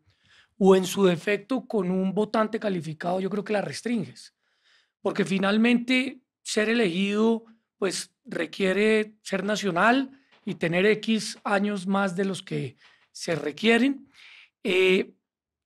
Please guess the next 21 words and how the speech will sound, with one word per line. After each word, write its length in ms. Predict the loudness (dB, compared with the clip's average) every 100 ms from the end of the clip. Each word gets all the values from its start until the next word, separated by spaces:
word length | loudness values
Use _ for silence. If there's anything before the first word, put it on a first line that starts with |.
| _
y 220 | 6 8
es 320 | 6 4 0 -6
lo 200 | 0 0
que 120 | 0
tú 140 | -4 -2
tengas 320 | 0 0 0
la 140 | -2
capacidad 540 | -4 -4 -6 -4 -2 -2
de 100 | -2
transmitir, 800 | -4 -4 -4 -6 -2 0 -2 -8 _ _ _ _
seguramente 640 | -8 -6 0 2 2 2 0
de 80 |
comprometerte, 680 | 0 -2 -2 -4 -2 -2 0
ojalá 220 | 0 0
cumpliéndolo, 720 | -2 -2 0 2 2 2 0 -6 _ _
y 100 | 2
de 160 | 4 4
convencer. 640 | 0 -2 -2 0 0 -2 -6 _ _ _
O 40 |
sea, 280 | -4 -2 -2 -4
n-, 300 | -2 -2